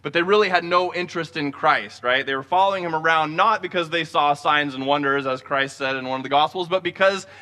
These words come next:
they ate their fill of the loaves and fishes. So this criminal hangs, and he's, he's on death's door. He's in agony,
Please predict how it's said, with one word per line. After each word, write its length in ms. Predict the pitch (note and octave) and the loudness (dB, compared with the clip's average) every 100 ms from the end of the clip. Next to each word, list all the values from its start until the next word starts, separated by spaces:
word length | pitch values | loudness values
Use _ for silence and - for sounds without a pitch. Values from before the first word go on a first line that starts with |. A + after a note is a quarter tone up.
| - | -4
they 140 | E3+ | 0
ate 320 | F3 E3+ F3+ F3 | 2 2 2 2
their 120 | D3+ | -2
fill 360 | - F3 E3 | -2 0 2
of 100 | D#3+ | 2
the 60 | C#3+ | -2
loaves 360 | C#3 C#3 C#3 C3+ | 0 0 0 -6
and 140 | B2+ | -10
fishes. 500 | - D#3 D3+ A#2 G#2 | -2 -2 -2 -8 -6
So 260 | D#3 D3+ - - - | -2 -2 -2 -20 -6
this 180 | G3 G#3+ | 0 0
criminal 460 | - A3+ A3+ G#3 E3+ | 0 0 2 2 2
hangs, 460 | F#3 G#3 G3 F3+ | 2 2 2 -2
and 120 | E3+ E3 | -6 -6
he's, 320 | A3+ A3 - _ _ _ | -6 -8 -12 _ _ _
he's 360 | - A#3 G3+ F3 - _ | -6 -4 -4 -10 -20 _
on 280 | E3+ F#3+ F#3+ | 0 0 2
death's 420 | E3+ F3 - D3+ | 2 2 0 -12
door. 560 | C#3+ D#3+ D#3+ F#3+ A3 - | -4 2 4 4 0 -6
He's 260 | D3 F#3+ G3 | -8 -4 0
in 100 | F#3+ | 2
agony, 720 | D#3+ E3+ F3 D3+ C#3+ F3 | 4 4 2 -2 -4 -6